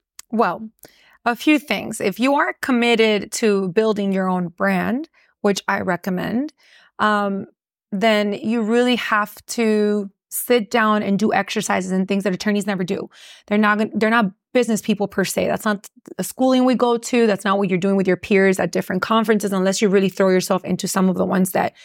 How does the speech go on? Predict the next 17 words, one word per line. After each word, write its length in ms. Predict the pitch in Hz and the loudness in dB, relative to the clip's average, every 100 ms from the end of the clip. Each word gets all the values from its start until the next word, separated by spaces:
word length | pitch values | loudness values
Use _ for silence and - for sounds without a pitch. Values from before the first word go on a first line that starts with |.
| - - _ | -20 -20 _
that 400 | - 185 185 - _ _ | -2 0 0 -4 _ _
tap 280 | - 196 - | -4 -2 0
into 320 | 196 190 - | 0 0 -4
that. 200 | - - _ - - - | -8 -10 _ -20 -16 -4
But 240 | 220 214 | -2 0
you 120 | 214 | 0
need 180 | 226 254 | 0 0
to 80 | 254 | -4
think 360 | - 240 233 | -2 -4 -2
of 320 | 220 196 185 - _ _ _ | 0 0 -2 -10 _ _ _
who 120 | - 277 | 0 2
you 160 | 262 | 4
are 160 | 220 208 | 4 2
as 100 | 202 | 0
a 60 | 196 | -4
person, 480 | - 180 190 - | -4 -6 -6 -8
what 320 | 156 175 208 | -8 -2 -2